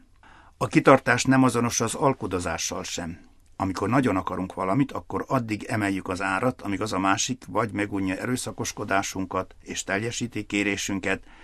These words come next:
vagy pedig nem tud ellenállni a felkínált árnak, amint ez az árverezésnél történik. Néha esetleg úgy gondoljuk, hogy Isten azért nem hallgatta meg imánkat, vagy nem teljesítette kérésünket,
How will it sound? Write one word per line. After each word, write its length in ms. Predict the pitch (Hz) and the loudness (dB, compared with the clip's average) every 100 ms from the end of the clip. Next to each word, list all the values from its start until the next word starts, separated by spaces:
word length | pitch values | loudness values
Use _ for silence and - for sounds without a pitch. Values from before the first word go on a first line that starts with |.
| - | 0
vagy 200 | 143 - | 2 4
pedig 220 | 123 113 | 4 8
nem 160 | 135 | 8
tud 180 | 127 110 | 6 2
ellenállni 500 | 110 110 98 95 98 | 2 2 2 2 0
a 60 | 95 | -2
felkínált 680 | - 101 - 98 92 90 | -2 -4 -2 -2 -2 -2
árnak, 520 | - 92 92 101 123 - | -2 0 0 -4 -6 -6
amint 340 | 98 95 95 | -2 -2 -4
ez 260 | 98 104 - | -8 -12 -12
az 200 | - 95 | -12 -8
árverezésnél 1040 | - 101 107 98 95 95 95 92 - 98 92 | -4 -4 -2 -4 -4 -6 -6 -6 -6 -8 -8
történik. 720 | - 87 - - 87 - - _ _ - - _ | -10 -10 -12 -16 -16 -16 -20 _ _ -20 -20 _
Néha 220 | - 165 | 6 8
esetleg 340 | 135 131 117 | 8 6 4
úgy 160 | 117 131 | 6 6
gondoljuk, 340 | 117 117 117 | 6 4 4
hogy 140 | - 110 | 0 -2
Isten 280 | 117 113 107 | 0 2 2
azért 300 | 120 110 92 | 4 2 0
nem 160 | 98 | -2
hallgatta 440 | 98 95 95 - 90 | 0 -2 -2 -4 -4
meg 180 | 90 | -2
imánkat, 540 | 107 135 107 104 98 80 | 2 4 4 2 -6 -8
vagy 120 | 95 | -2
nem 180 | 104 104 | -2 -2
teljesítette 760 | 98 98 95 - 85 95 - | -2 -2 -2 -4 -6 -8 -10
kérésünket, 800 | - 113 110 104 - 101 98 92 | -8 -2 0 0 -2 -4 -2 -4